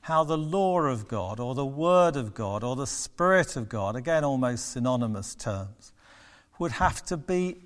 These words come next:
in us for us to live as God wanted us to live. Well, let's look at the details of the event.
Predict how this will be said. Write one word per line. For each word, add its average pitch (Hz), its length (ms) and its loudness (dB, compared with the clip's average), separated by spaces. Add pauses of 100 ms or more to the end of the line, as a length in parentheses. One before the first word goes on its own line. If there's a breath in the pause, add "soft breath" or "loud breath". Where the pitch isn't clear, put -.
(160)
in 220 180 6
us - 540 -2 (680)
for 139 160 2
us - 440 4
to - 160 -8
live 120 460 -2
as 117 160 -8
God 120 320 -2
wanted 113 440 -6
us 98 320 -8
to - 140 -14
live. 95 280 -10 (1600 loud breath)
Well, 156 100 -8
let's - 260 -10
look 127 340 -4 (220)
at - 120 -12
the 120 80 -8
details 107 760 -4
of 107 200 -6
the 110 120 -4
event. 104 560 -4